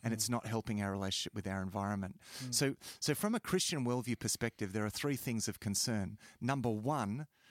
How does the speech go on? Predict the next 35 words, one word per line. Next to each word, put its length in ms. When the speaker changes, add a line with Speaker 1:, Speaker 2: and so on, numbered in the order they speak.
Speaker 1:
high 260
number 240
one, 380
our 120
relationship 400
with 160
God, 340
Speaker 2:
Yes. 180
Speaker 1:
then 140
our 140
relationship 640
with 100
one 160
another, 340
and 140
our 100
relationship 440
with 120
our 140
environment, 500
the 80
Speaker 2:
Mm. 40
Speaker 1:
world 200
over 140
which 260
we 140
were 220
put 140
in 60
charge. 360
All 300
of 100
that, 260
in 160
this 480